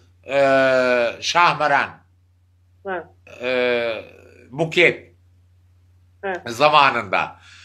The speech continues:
Speaker 1: e, şey Buse zamanında.
Speaker 2: Evet.
Speaker 1: Bilubunyan'ın başına bir olay geldiğinde Ankara'da emniyete de düşse derneğin üç tane avukatı vardı.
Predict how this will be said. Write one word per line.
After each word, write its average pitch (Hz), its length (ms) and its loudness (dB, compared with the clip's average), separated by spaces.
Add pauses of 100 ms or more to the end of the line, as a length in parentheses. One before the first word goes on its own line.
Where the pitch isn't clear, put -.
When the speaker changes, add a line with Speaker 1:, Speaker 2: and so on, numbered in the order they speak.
(420)
Speaker 1:
e, 135 340 -2
şey 165 300 2
Buse 170 640 2
zamanında. 107 760 0 (1900)
Speaker 2:
Evet. 185 340 -6
Speaker 1:
Bilubunyan'ın 208 720 2
başına 190 400 0
bir 196 40 -2
olay 190 380 4
geldiğinde 190 600 2
Ankara'da 185 880 2 (220)
emniyete 196 640 0
de 180 140 0
düşse 202 580 0 (380)
derneğin 185 540 2
üç 185 200 -10
tane 185 240 0
avukatı 170 440 0
vardı. 92 560 0